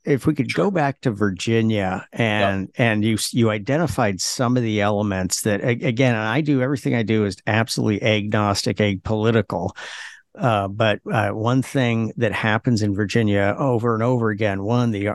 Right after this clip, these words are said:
Speaker 1: the, the blue side is very well funded, fifty-five people on staff at Richmond for the state, for the state, uh, blue team. Uh, and in the, on the red team, they got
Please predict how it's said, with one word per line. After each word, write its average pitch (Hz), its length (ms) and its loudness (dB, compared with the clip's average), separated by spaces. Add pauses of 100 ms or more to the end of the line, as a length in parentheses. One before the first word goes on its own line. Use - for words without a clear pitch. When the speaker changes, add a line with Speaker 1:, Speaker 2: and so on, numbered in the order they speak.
Speaker 1:
the, 107 340 2
the 104 200 0
blue 143 300 0
side 117 380 0
is 101 140 -4
very 120 480 0
well 120 240 -2
funded, 101 500 0
fifty-five 117 680 0
people 113 260 0
on 107 180 0
staff 107 480 2
at - 60 -6
Richmond 107 520 2
for 107 140 -2
the 98 120 2
state, - 420 2
for - 140 0
the 98 100 2
state, 101 440 2
uh, 95 260 4 (640)
blue 117 400 2
team. 110 600 0
Uh, 101 640 2
and 104 640 2
in 104 280 2
the, 104 120 2
on 104 180 0
the 104 80 -6
red 143 220 2
team, 131 400 0
they 107 160 -4
got 104 380 -2